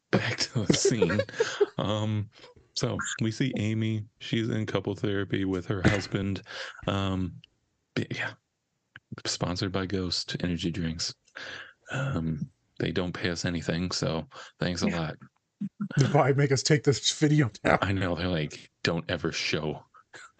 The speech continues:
Speaker 1: our product again."
Speaker 2: Yeah.
Speaker 1: Um, all right. So they're in couples therapy, um, mainly because, uh, um, Amy likes to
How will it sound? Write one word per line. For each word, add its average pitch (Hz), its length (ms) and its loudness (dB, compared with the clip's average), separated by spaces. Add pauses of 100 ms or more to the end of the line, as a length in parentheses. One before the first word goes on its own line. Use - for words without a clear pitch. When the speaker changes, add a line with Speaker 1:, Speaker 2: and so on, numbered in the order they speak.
Speaker 1:
our - 80 -8
product 76 400 -2
again." 78 380 -2 (420)
Speaker 2:
Yeah. 131 300 2
Speaker 1:
Um, 82 420 -2 (540)
all 87 80 -2
right. 78 180 -4 (100)
So 87 240 -2 (360)
they're 135 140 2
in 131 80 -2
couples 117 300 -2
therapy, 117 460 0 (340)
um, 101 460 0 (1200)
mainly 117 260 0
because, 104 560 -4
uh, 92 260 -2 (140)
um, 90 280 -2 (1160)
Amy 165 320 2
likes 175 360 0
to 156 380 0